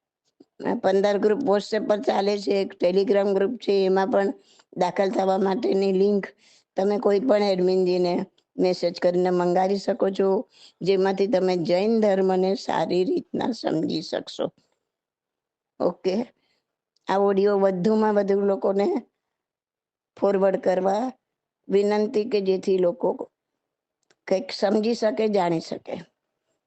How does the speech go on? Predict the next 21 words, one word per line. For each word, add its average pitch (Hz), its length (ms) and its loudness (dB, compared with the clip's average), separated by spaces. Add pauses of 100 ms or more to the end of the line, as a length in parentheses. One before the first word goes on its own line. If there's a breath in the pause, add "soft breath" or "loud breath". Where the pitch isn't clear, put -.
(640)
ઓકે, 233 380 -2 (760)
this 202 260 2
audio 208 380 4
is 220 120 -4
by 190 360 2 (260)
Subodhi 202 340 0
Musalia. 220 540 -2 (680)
My 202 200 0
contact 214 420 0
number 233 340 2
is 226 180 0 (200)
eight 240 240 -2
eight 208 240 -4
five 185 380 -2
zero 185 300 2
zero 190 360 -2 (480 soft breath)
eight 226 280 -2
eight 196 240 -4 (100)
five 180 280 -2 (160)
six 185 220 -6 (240)
seven. - 400 -8